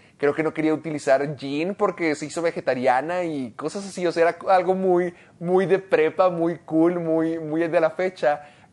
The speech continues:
Iban a hablar de sexo y de infidelidad. Espero que no tuviera que ver con Gordo,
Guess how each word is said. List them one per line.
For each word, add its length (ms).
Iban 320
a 40
hablar 280
de 120
sexo 580
y 100
de 160
infidelidad. 960
Espero 320
que 80
no 120
tuviera 300
que 100
ver 120
con 220
Gordo, 420